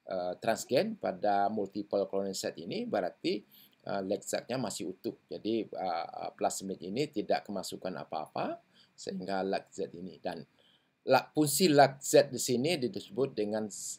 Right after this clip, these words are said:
eh, reporter gen, artinya gen pelapor bahwa ternyata insersi itu tidak, eh, terjadi, berarti dia berwarna putih. Dan kalau dia biru, berarti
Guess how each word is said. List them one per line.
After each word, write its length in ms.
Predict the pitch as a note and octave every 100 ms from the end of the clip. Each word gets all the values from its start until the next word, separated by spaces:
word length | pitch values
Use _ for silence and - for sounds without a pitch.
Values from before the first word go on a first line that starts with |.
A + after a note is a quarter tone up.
| _ _ _ -
eh, 240 | F#2+ F#2 G2+
reporter 600 | A#2+ - A#2 - - G#2 - - _ _
gen, 300 | - - - _
artinya 580 | - F#2 F2 F2+ A#2 C3+ - _ _ -
gen 360 | A#2+ C3+ C3+
pelapor 600 | C#3+ A#2 G#2+ - G#2+ G2 - _ _
bahwa 380 | - F2+ F2+ F2 -
ternyata 640 | F2+ F2 F2+ - B2 A#2 - - _ _ G2
insersi 500 | G2 G#2+ F#2 - A2+
itu 80 | A2+
tidak, 320 | G2 F#2 D#2+ - -
eh, 160 | F#2+ F#2+ -
terjadi, 640 | - F#2+ E2+ A#2 E3+ A#3 - _ _
berarti 400 | - G2 - A2+
dia 180 | F#2+ G2+
berwarna 320 | - F2+ F#2+
putih. 320 | - _ A3+ - _ _ _ _ _ _
Dan 320 | F#2+ F#2 F#2
kalau 380 | - F#2+ F#2+ F#2
dia 180 | G2 F2+
biru, 460 | - F#2+ C#3 F#3+ F#3+ _ _ _
berarti 480 | G2 F#2 - B2+ B2